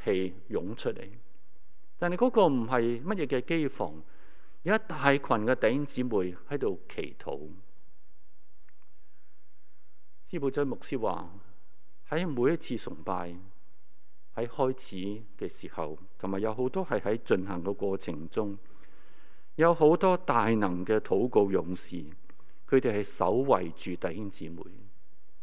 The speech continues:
佢哋禱告求神保守住，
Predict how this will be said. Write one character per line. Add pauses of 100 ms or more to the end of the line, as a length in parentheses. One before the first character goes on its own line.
(840)
佢
哋
禱
告
求
神
保
守
住，